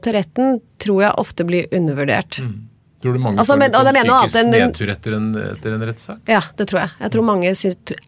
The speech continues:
Speaker 1: det er tøffere å stå i retten enn man hadde tenkt seg at det skulle være.
Speaker 2: Mm. Så du slår egentlig et slag for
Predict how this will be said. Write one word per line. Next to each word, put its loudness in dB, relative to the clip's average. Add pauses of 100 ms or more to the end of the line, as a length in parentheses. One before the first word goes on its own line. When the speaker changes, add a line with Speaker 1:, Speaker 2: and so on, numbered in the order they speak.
(100)
Speaker 1:
det -2
er -2
tøffere -4
å -4
stå -4
i -4
retten -6
enn -2
man -2
hadde -4 (340)
tenkt -2
seg -4
at -8
det -6
skulle -4
være. -6 (100)
Speaker 2:
Mm. -10 (440)
Så -8
du -4
slår -2
egentlig -8
et -18
slag -8
for -8